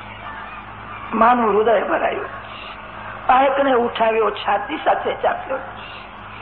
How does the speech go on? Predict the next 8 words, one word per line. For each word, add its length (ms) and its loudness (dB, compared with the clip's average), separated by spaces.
એનું 240 6
ગળું 300 6
ભરાયું 440 4
છે, 240 2
મુખમાંથી 640 2
શબ્દ 360 0
નીકળતો 720 0
નથી. 400 -4